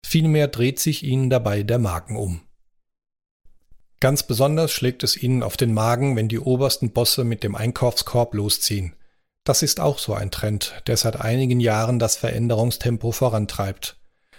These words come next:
Wenn die Geschäftsführer einfach nur Obst und Gemüse oder Schuhe einkaufen würden, wie jeder normale Mensch auch, hätte auch niemand etwas dagegen. Aber nein, die kaufen gleich ganze Firmen ein.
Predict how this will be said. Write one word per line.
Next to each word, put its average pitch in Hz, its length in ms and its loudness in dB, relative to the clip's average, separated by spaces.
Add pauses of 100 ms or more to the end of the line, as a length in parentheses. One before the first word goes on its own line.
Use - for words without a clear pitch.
(160)
Wenn 131 160 2
die 127 80 -2
Geschäftsführer 139 760 -2
einfach 127 400 -2
nur 135 240 2
Obst 139 320 -2
und 123 140 -2
Gemüse 135 480 2
oder 120 240 2
Schuhe 160 420 0
einkaufen 110 640 0
würden, 120 380 2
wie 113 100 -4
jeder 117 380 0
normale 110 540 2
Mensch 110 340 -2
auch, 113 340 0 (240)
hätte 160 300 -2
auch 131 180 -4
niemand 156 320 0
etwas - 320 -2
dagegen. 123 520 -2 (640)
Aber 113 220 2
nein, 117 460 2 (460)
die 147 100 -2
kaufen 151 360 0
gleich 139 340 2
ganze 147 340 2
Firmen 147 420 0
ein. 98 340 -2